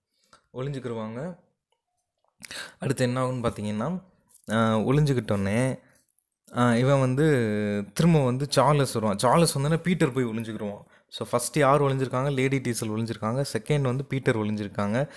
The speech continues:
தேர்டு வந்து யார் வராங்கன்னா, ஆலிவர் வந்து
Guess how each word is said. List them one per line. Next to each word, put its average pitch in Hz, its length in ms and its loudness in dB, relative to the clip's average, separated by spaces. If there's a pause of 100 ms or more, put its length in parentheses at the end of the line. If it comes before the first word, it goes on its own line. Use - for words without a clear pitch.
(320)
தேர்டு 165 220 8
வந்து 135 280 2
யார் 123 240 4
வராங்கன்னா, 110 720 0 (300)
ஆலிவர் 135 420 4
வந்து 120 180 -4